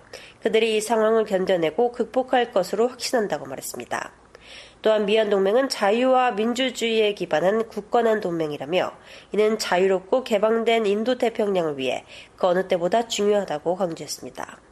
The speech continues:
하원 외교위 인도태평양 담당 소위 민주당 간사인 아미베라 의원은 사일 성명을 내고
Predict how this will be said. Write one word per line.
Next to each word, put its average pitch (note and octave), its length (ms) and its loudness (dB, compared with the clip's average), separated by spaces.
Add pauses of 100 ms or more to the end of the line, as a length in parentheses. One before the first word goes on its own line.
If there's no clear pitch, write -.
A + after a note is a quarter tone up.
(640)
하원 C4+ 380 2
외교위 B3 560 2
인도태평양 B3 760 0
담당 A3 380 2
소위 A3+ 320 2
민주당 A3 500 0
간사인 E3 480 0
아미베라 F#3+ 520 2
의원은 D#3 320 -2
사일 G#3+ 340 0
성명을 G#3 440 0
내고 B2 340 -8